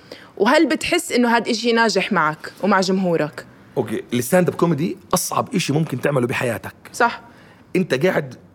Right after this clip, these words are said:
Speaker 2: أنا، أنا صار عندي حفلات كتير ستاند اب كوميديان، ما كنت مرة في يوم مش مبسوط. كيف بدي أطلع أقدم وعندي حجز وناس شارية تذاكر؟ كيف بدي
Speaker 1: وتكون
Speaker 2: أطلع أضحكهم؟
Speaker 1: فايق مش مبسوط.
Speaker 2: وأنا من
Speaker 1: آه،
Speaker 2: جوا مش
Speaker 1: آه،
Speaker 2: مبسوط.
Speaker 1: آه.
Speaker 2: أنا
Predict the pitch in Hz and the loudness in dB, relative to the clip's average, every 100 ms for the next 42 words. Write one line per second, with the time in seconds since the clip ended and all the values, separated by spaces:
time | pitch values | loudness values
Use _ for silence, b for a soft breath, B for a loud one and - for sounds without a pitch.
0 | _ - - - _ 160 - 175 151 165 | _ -20 -20 -20 _ -8 -2 -2 -2 -4
1 | 147 151 143 135 135 127 139 127 139 123 | -2 -2 -2 -4 -6 -4 -4 -2 -6 -6
2 | 131 113 110 113 110 98 B B _ 139 | -8 -8 -8 -10 -10 -12 B B _ 2
3 | 214 294 247 240 131 151 196 220 262 202 | 2 2 -4 -2 -4 -2 -2 0 0 0
4 | 151 143 - 392 - - - - - - | -2 -4 0 -2 -2 -12 -20 -20 -20 -6
5 | 202 208 135 113 - - 165 139 113 127 | -6 -4 -8 -4 -6 -2 -4 -2 -2 -2
6 | 135 131 139 123 117 143 143 147 127 131 | -4 -6 -4 -4 -4 -2 -2 -4 -4 -4
7 | - 135 127 120 139 139 160 175 B B | -2 0 0 -2 -4 -2 -4 -6 B B
8 | B - 196 208 - 294 269 - 269 285 | B -4 0 2 4 4 4 4 6 6
9 | 269 208 254 254 240 - 196 175 233 247 | 6 4 2 0 -2 -2 0 2 4 4
10 | 185 - 240 214 214 - 175 196 170 - | 4 4 4 2 2 0 0 0 -2 -2
11 | 254 233 247 | 2 2 -2